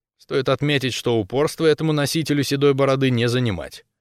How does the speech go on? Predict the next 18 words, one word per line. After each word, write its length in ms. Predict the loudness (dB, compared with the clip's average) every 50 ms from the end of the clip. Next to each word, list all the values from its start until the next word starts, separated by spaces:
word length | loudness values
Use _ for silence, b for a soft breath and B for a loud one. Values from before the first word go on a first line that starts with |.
| _ _ _ _ _ _ _ _ _ _ _ _ _ _
Несколько 460 | -6 -4 -4 -4 -2 -4 -4 -2 -2
секунд 420 | -2 -2 -2 -2 -2 -4 -4 -4 -4
назад 340 | -4 -2 0 2 0 0 0
в 40 |
серых 320 | -2 -2 0 2 2 2 2
глазах 420 | 2 2 2 2 4 2 2 2
были 220 | 2 0 0 2 2
лишь 240 | 2 0 0 -2
ярость 480 | -2 0 2 2 2 2 0 -2 -4 -4
и 40 | -2
ненависть, 560 | 0 2 2 0 -2 -4 -8 -10 -12 -12 -14 _ _ _ _ _ _ _ _ _
но 60 | -20
сейчас 420 | -18 -14 -10 -6 -4 -2 -2 0 0
они 220 | 0 0 2 0
уступили 480 | 0 0 -2 -4 -6 -4 -2 -2 0 0
своё 300 | 0 0 0 0 0 0
место 340 | 0 -2 -2 -2 -4 -4 -4
страху. 580 | -4 -2 2 2 2 2 2 -2 -8 -18 -20